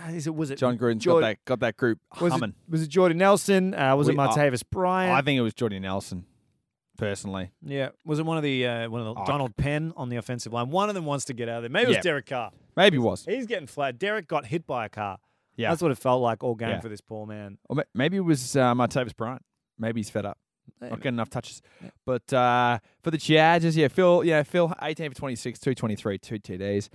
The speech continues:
Speaker 2: Melvin Gordon, eighteen carries, ninety-three yards. Uh, also had a seventy-two yards in the receiving game for a T D. Keenan Allen doing what he does. Gatesy, Antonio.
Speaker 1: Gatesy!
Speaker 2: Production, one catch, eighteen yards. Just production.
Speaker 1: Just says, "I'm still
Speaker 2: Just,
Speaker 1: here.
Speaker 2: just Hall of Fame.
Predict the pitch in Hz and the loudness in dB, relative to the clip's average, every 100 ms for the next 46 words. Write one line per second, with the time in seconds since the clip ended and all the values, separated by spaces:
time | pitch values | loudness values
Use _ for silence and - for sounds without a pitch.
0 | _ - 147 117 110 110 107 104 104 104 | _ 0 0 0 -2 0 -2 -4 -4 -6
1 | 107 104 101 104 101 104 110 131 131 - | -4 -4 -4 -6 -6 -6 -2 -2 -2 -6
2 | _ _ _ - 104 107 - 131 123 107 | _ _ _ -14 -10 -8 -6 -8 -6 -4
3 | 104 98 - 101 98 95 98 101 - - | -4 -4 -6 -4 -4 -4 -6 -6 -10 -8
4 | 127 131 117 98 95 92 95 95 95 101 | -6 -6 -6 -4 -4 -6 -10 -12 -8 -6
5 | 101 101 101 95 98 95 110 101 101 - | -6 -8 -10 -10 -10 -12 -8 -8 -8 -8
6 | 120 104 110 117 113 113 110 107 123 120 | -8 -6 -6 -6 -6 -6 -6 -4 0 -2
7 | - _ _ _ 135 135 - 135 127 _ | -4 _ _ _ 0 0 0 -8 -10 _
8 | 117 113 120 120 117 113 _ - 190 - | -12 -8 -6 -4 -4 -6 _ -2 0 2
9 | 285 285 294 285 262 247 - 135 139 135 | 4 4 4 2 2 2 2 4 2 0
10 | 147 139 - - 131 120 131 123 - 120 | -4 -4 -8 -6 -4 -4 -4 -6 -4 -4
11 | 117 117 120 - _ _ 131 - - 98 | -2 -2 -4 -6 _ _ -6 -6 -10 -6
12 | 104 101 - 190 117 190 185 214 - 208 | -4 -6 -6 -6 0 2 2 0 0 2
13 | 156 156 185 180 - 156 - 117 123 | 2 2 0 -2 -4 -4 -4 -6 -6